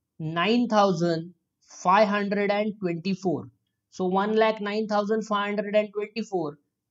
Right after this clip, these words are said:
माइनस करोगे तो बैलेंस मिल जाएगा, you'll get the final balance, forty-two thousand minus ten thousand is thirty-two thousand and यहाँ पे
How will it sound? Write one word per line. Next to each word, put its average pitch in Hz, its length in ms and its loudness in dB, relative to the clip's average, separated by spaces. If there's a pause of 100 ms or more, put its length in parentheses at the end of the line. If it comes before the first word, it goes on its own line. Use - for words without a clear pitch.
(180)
माइनस 196 460 -2
करोगे 214 420 4
तो 202 40 -2
बैलेंस 196 400 -2
मिल 214 120 -2
जाएगा, 208 440 0 (480)
you'll 185 200 -2
get 190 160 -4
the 208 160 0
final 190 400 -2
balance, 196 400 2 (500)
forty-two 214 460 0 (420)
thousand 185 400 0
minus 190 380 -4
ten 208 160 -4
thousand 160 560 -4
is 185 120 -8 (120)
thirty-two 190 500 -2
thousand 202 420 -2 (840)
and 175 260 -2
यहाँ 185 260 2 (100)
पे 208 120 2